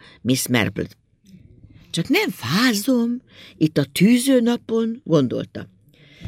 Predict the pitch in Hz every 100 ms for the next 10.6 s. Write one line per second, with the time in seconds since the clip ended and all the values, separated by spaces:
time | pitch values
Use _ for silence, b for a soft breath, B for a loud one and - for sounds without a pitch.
0 | B - 392 226 160 - 160 262 277 -
1 | 180 160 - 147 160 - 139 131 - -
2 | 110 - 80 82 78 62 - - - _
3 | _ _ _ B B B B 330 403 -
4 | 143 131 185 180 160 - - 120 156 165
5 | _ - 143 _ _ _ 147 151 101 113
6 | 113 117 110 107 110 131 208 202 _ B
7 | B B - 156 156 - 113 117 - 180
8 | 180 - 175 175 185 B B B B 185
9 | 147 123 120 190 214 196 139 127 - -
10 | - 101 - - -